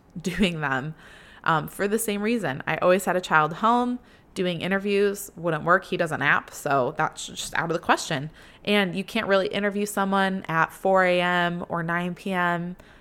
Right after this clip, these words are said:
most days. You know, it just doesn't really work. So <laughs> I had to let that go as well, which was hard because I love interviewing amazing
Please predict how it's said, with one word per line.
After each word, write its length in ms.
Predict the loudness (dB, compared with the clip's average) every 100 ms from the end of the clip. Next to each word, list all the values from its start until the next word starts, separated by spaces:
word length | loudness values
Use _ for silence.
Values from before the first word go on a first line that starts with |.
| -16 0
most 340 | 2 2 0
days. 680 | 0 2 2 2 -2 -6 -6
You 120 | -4
know, 60 | -4
it 80 |
just 160 | -6 -8
doesn't 220 | -8 -6
really 200 | -4 -2
work. 380 | 0 0 0 -6
So 320 | 0 2 2 -2 -10 -16 -18
<laughs> 360 | -18 -16 -4
I 60 | 2
had 200 | 2 2
to 160 | 0 -4
let 320 | -2 -2 0
that 200 | 0 2
go 180 | 2 2
as 180 | 2 2
well, 200 | 4 4
which 200 | 2 -2
was 100 | 0
hard 380 | 4 4 4 0
because 200 | -6 -2
I 100 | 0
love 540 | 2 4 4 2 -8 -18 -20 -18 -4
interviewing 640 | -2 -2 -2 -4 -6 -8 -8
amazing 720 | -4 -2 -2 -2 -6 -8